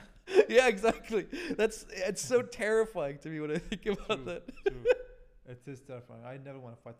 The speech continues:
Speaker 2: Tyson. <laughs> But, um, speaking about that, yeah, when I enter the ring, I don't even think about the opponent. I think of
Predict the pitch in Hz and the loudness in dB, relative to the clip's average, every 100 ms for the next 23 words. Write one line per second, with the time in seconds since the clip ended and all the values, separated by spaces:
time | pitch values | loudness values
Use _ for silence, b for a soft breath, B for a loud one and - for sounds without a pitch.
0 | - 120 117 110 113 _ 135 156 _ _ | -18 -18 -18 -20 -20 _ -20 -20 _ _
1 | _ _ _ - 120 135 131 - - 127 | _ _ _ -20 -14 -12 -12 -16 -18 -14
2 | 127 123 120 - - 143 143 135 123 123 | -14 -16 -20 -20 -20 -20 -18 -18 -14 -14
3 | 117 147 175 175 _ _ _ _ _ _ | -12 -12 -12 -16 _ _ _ _ _ _
4 | _ _ _ _ _ _ - 135 139 131 | _ _ _ _ _ _ -18 -14 -14 -12
5 | 127 135 127 131 131 151 151 _ _ _ | -16 -16 -18 -16 -16 -16 -20 _ _ _
6 | _ _ - 127 123 143 143 131 123 139 | _ _ -18 -16 -14 -16 -18 -20 -20 -18
7 | 139 120 120 117 - 143 117 101 _ - | -18 -14 -14 -14 -16 -16 -16 -20 _ -20
8 | - 117 123 160 160 143 | -20 -20 -18 -18 -16 -18